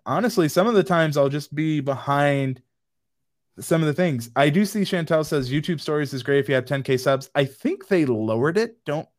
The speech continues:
let me just triple check, but I think they lowered the requirement. But yeah, if you have access to stories, which is another thing to keep in mind, yeah, they did,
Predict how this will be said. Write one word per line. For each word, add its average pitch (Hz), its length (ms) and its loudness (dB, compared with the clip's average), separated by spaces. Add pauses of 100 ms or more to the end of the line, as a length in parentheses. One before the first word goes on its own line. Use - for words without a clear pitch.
let 147 140 -4
me 190 140 -2
just - 260 -10
triple 147 260 -6
check, 120 400 -6
but 139 80 -2
I 131 60 0
think 220 180 -6
they - 140 -2
lowered 131 400 0
the 117 80 -4
requirement. 107 680 -2 (1160)
But 123 360 4 (320)
yeah, 139 280 4
if 113 140 -4
you 165 240 0
have 147 280 0
access 135 400 -2
to 135 80 -12
stories, 127 500 -2
which 120 160 -4
is 117 140 -4
another 113 720 -2 (120)
thing 113 480 0
to 123 60 -10
keep 113 180 -4
in 113 100 -2
mind, 110 400 -2
yeah, 120 240 2
they 117 140 2
did, 139 440 0